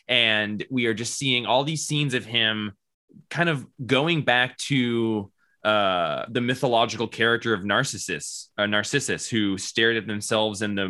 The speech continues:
mirror and fell in love with themselves and were so obsessed with themselves that they ended up dying and a tree was planted in their spot. Um, I, I, at first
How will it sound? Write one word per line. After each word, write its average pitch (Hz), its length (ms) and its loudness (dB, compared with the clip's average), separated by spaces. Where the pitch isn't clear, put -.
mirror 117 420 -2
and 90 140 -4
fell 107 180 0
in 98 80 -2
love 104 140 0
with 117 140 -6
themselves 92 640 -2
and 92 220 -2
were 92 60 -4
so 113 180 -2
obsessed 113 280 -2
with 98 60 -12
themselves 92 300 -4
that 90 120 -14
they 95 80 0
ended 90 180 -4
up 82 100 -10
dying 92 420 0
and 82 60 -2
a 80 40 -6
tree - 180 -6
was 95 140 -4
planted 92 400 -4
in 87 60 -8
their 82 120 -4
spot. 98 420 -2
Um, 92 480 0
I, 147 120 4
I, 127 600 4
at - 80 -10
first - 480 0